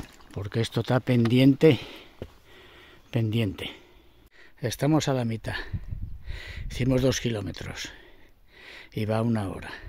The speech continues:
Hasta aquí llega la pista. Aquí hay esta braña. Aquí oye Pateberga y Quirós. Y allí al fondo son los puertos de Maravio. Aquello oye Pagrao,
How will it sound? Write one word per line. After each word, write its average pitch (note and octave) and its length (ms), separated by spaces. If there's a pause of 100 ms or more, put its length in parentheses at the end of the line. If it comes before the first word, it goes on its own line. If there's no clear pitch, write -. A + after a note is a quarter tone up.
(1300)
Hasta A2 280
aquí B2+ 200
llega B2+ 220
la B2 100
pista. F3 540 (500)
Aquí G#2+ 220
hay A2+ 160
esta A2 200
braña. D#3+ 540 (1200)
Aquí A2+ 280
oye A2+ 240
Pateberga G#2+ 640
y G2 40
Quirós. B2+ 540 (2500)
Y A2 120
allí G#2 300
al A2+ 140
fondo A2+ 340
son A2+ 160
los A2 120
puertos A2 340
de G2+ 100
Maravio. F#2+ 600 (3000)
Aquello G#2+ 480
oye A2 160
Pagrao, A2+ 580